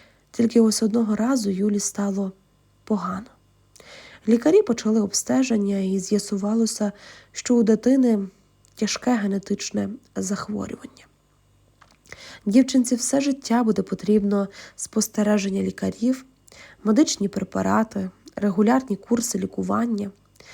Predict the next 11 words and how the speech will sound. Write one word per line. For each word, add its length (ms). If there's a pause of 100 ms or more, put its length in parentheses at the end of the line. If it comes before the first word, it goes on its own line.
(320)
Всі 200
бажаючі 600
її 220
усиновити, 800
дізнавшись 840
цю 160
новину, 520 (360)
як 220
крізь 220
землю 420
провалилися. 800